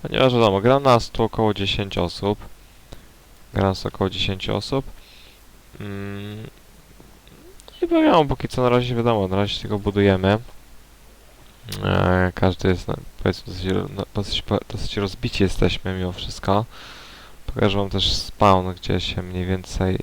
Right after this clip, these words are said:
gdzie mniej więcej jest. Także to też będzie pewno ważne. E, sto siedemdziesiąt na minus sto, okej, jeszcze dwieście kratek. Wiem, że on akurat jest na takiej wysepce śmiesznej.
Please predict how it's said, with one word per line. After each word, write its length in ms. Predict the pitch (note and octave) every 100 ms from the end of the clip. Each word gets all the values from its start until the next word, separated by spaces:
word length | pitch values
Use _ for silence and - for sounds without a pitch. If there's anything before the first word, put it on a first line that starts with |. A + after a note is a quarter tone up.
| -
gdzie 420 | - - G2 F#2+ G2 -
mniej 160 | G2 F#2+
więcej 440 | G2 F#2+ - F#2+ G2+
jest. 460 | F#2+ G2 - - - - - - - - - - - - - - - - - - - - -
Także 380 | - G#2+ G2 F#2+
to 100 | F#2+
też 200 | - F#2
będzie 240 | - F2+ F2+
pewno 300 | - F2+ F2
ważne. 520 | F2+ E2+ F2+ F2+ G#2+ - - - - - - - - - - - - - - - - - - - - - - - G2
E, 360 | F#2+ F#2 F#2
sto 300 | - - -
siedemdziesiąt 760 | A2 A#2 G2+ G2 G2+ - G2+ G2
na 60 |
minus 380 | G2 G2 G2 G2
sto, 400 | - - - F2+
okej, 420 | F2 - F#2+ F2+
jeszcze 280 | F#2+ - - -
dwieście 380 | G#2+ G#2+ -
kratek. 480 | - G2+ F#2+ - F#2 - - - - - - - - -
Wiem, 200 | A2 G#2+
że 200 | G#2 A2
on 180 | G#2+ G#2
akurat 300 | G#2 - G2+
jest 120 | F#2+
na 60 | F#2+
takiej 300 | F#2+ - F2+
wysepce 680 | F#2+ F#2 A2 - - F#2+ F#2
śmiesznej. 640 | - F#2 F2 - F#2 G2+